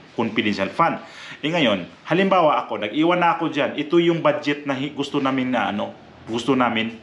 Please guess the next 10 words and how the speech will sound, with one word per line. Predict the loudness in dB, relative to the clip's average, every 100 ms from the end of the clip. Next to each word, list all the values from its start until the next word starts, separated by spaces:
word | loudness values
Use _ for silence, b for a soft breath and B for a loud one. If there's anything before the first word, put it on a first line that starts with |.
| -12
itong | -6 -4 0
taon | 2 0
twenty | 0 -2 -2
twenty-five. | -2 -2 0 2 2 0 0 2 2 0 -8 -20 -20 -20 -20 -20 -20 B B B -12 0
Nandoon | 4 6 4
na, | 4 0
iniwan | -2 0 0 0
na |
sa | 0
kanila. | 0 2 2